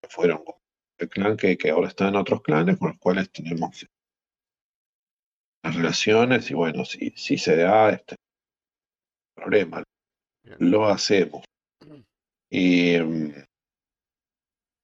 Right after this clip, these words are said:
Speaker 1: y bueno, entonces hay,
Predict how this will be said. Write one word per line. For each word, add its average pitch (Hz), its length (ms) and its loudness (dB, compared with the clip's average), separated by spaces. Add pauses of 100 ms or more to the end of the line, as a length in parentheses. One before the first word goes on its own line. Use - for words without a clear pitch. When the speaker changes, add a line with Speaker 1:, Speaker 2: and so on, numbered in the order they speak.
(1300)
Speaker 1:
y 95 80 0
bueno, 95 380 2 (520)
entonces 101 420 2
hay, 92 440 0